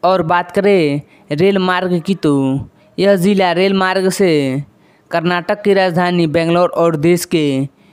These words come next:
विभिन्न हिस्सों से अच्छी तरह से जुड़ा हुआ है। यहाँ से जाने के लिए यह ज़िला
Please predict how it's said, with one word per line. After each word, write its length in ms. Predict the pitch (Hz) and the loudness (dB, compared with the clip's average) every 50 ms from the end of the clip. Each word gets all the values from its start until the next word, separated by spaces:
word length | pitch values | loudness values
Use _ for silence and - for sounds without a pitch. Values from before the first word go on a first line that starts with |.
| _ _ - | _ _ -4
विभिन्न 400 | 151 165 180 185 190 220 233 214 | 0 0 2 2 2 2 2 2
हिस्सों 280 | 190 185 170 - 214 208 | 2 0 0 0 0 0
से 460 | - - 170 151 143 139 135 135 139 135 - _ _ _ _ _ - | 0 0 0 0 0 0 0 -2 -4 -6 -8 _ _ _ _ _ -4
अच्छी 320 | 156 170 165 - - 240 | -4 -4 -4 -4 -4 -4
तरह 260 | - - 214 202 190 180 | -2 -2 -2 0 0 0
से 180 | - 185 180 | 0 0 0
जुड़ा 280 | 165 165 202 202 180 165 | 0 2 2 2 2 2
हुआ 240 | 156 151 156 156 143 | 2 0 0 0 0
है। 460 | 147 147 151 151 147 143 135 127 127 _ _ _ _ _ _ _ _ - | 2 0 0 0 0 -2 -4 -6 -8 _ _ _ _ _ _ _ _ -6
यहाँ 260 | - 160 175 180 202 214 | -4 -2 -2 0 -2 -2
से 160 | - 220 208 | 0 0 0
जाने 380 | 175 196 185 185 190 202 208 | 2 0 0 0 0 0 -2
के 200 | 202 - 208 190 | -2 -2 -2 0
लिए 200 | 190 196 190 196 196 | 0 2 0 2 2
यह 180 | 196 196 196 185 | 2 2 2 2
ज़िला 520 | 170 180 202 196 170 156 139 135 131 127 | 2 2 2 2 2 2 0 0 -2 -4